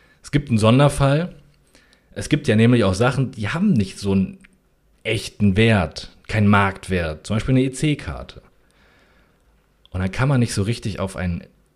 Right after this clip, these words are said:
genauen Wert abstellen, sondern man nimmt dann den Funktionswert. Fragt sich, wie wichtig ist dieses geklaute Ding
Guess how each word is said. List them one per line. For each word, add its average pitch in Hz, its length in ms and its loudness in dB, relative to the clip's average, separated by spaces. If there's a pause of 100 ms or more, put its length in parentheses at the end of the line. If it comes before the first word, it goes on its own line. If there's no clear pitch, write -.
(600)
genauen 101 540 2
Wert 117 260 2
abstellen, 90 560 -4
sondern 110 300 2
man 107 160 4
nimmt 120 260 2
dann 113 220 2
den 110 400 0 (360)
Funktionswert. 131 1600 0 (760)
Fragt 90 340 -6
sich, 123 260 -6
wie 165 240 4
wichtig 120 560 -2
ist - 240 -10
dieses 120 300 -4
geklaute 127 440 -2
Ding 107 480 2